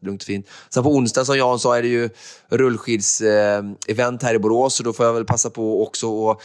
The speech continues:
köra några korta fartökningar med Johannes och kanske testa lite och, och, och teamköra och känna på det. Eh, de har ju en jättefin, eh,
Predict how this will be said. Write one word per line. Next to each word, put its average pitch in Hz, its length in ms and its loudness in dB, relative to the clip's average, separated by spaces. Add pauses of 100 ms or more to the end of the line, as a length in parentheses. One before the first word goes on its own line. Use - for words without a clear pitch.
(160)
köra 123 220 0
några 113 120 0
korta 110 400 -2
fartökningar 110 800 -2
med 117 140 -2
Johannes 113 460 -2
och 107 280 2 (280)
kanske 120 240 -2
testa 120 340 -2
lite 117 280 -2
och, 110 300 -2
och, 110 260 -4
och 107 200 -6
teamköra 107 760 2
och 104 140 -2
känna 104 300 -2
på 107 200 0
det. 104 220 -4 (420)
Eh, 101 220 -2
de 107 200 -2
har 110 120 0
ju 107 60 0
en 107 60 -4
jättefin, 101 640 -6
eh, 98 220 0